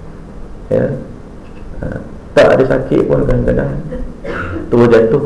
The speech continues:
mati. Nah, tak sakit pun. Ha, tapi kematian itu, ha, sebab itu, tuan sekalian, mengingati mati ni satu sunnah.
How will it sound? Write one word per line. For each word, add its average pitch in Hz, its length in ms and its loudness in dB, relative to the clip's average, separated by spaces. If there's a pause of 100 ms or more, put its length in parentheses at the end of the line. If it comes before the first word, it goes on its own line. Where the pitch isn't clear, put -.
(120)
mati. - 400 -4 (1200)
Nah, 104 120 4 (280)
tak - 160 0
sakit - 280 -6
pun. 123 200 2 (1300)
Ha, - 60 -8 (180)
tapi 139 220 -2
kematian 120 500 6
itu, - 460 0 (960)
ha, - 80 -6 (340)
sebab 101 140 -6
itu, 110 240 0 (1600)
tuan - 220 2
sekalian, 117 340 2 (880)
mengingati 104 640 6
mati 110 380 2 (100)
ni 131 160 0
satu 120 320 -2
sunnah. 101 400 2